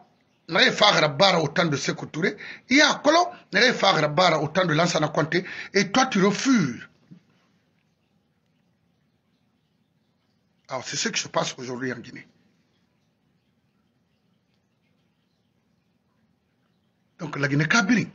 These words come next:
Oh attention, Gbegberaba. On attend na amkuika, horo yati yati.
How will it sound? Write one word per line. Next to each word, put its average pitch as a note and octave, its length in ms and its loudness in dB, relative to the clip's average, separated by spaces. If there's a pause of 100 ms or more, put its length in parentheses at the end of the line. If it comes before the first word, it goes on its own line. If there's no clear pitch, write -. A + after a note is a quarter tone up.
(880)
Oh A3+ 120 -8
attention, A#3 500 2
Gbegberaba. D#3 520 0 (1300)
On A3+ 220 2
attend G#3 320 2
na E3 140 2
amkuika, D#3 500 -2
horo F3+ 300 0
yati A3+ 300 2
yati. - 300 -4